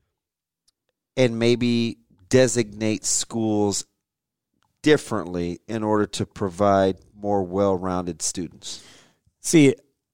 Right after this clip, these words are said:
Speaker 2: I think a more
Speaker 1: Do you
Speaker 2: well
Speaker 1: understand what I'm saying?
Speaker 2: Yeah, but I, I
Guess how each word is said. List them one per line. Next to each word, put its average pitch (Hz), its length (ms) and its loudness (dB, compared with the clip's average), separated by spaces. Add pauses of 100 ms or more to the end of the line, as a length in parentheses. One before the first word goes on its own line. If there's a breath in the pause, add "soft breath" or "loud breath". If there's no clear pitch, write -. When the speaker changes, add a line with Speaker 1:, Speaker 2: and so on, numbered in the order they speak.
(360)
Speaker 2:
I 147 140 4
think 143 180 4
a 127 40 6
more 123 220 6
Speaker 1:
Do 113 60 4
you 127 60 6
Speaker 2:
well 117 80 4
Speaker 1:
understand 123 300 2
what 120 140 2
I'm 107 100 -2
saying? 120 220 0
Speaker 2:
Yeah, 160 240 6
but 147 240 4
I, 170 260 4
I 165 220 -2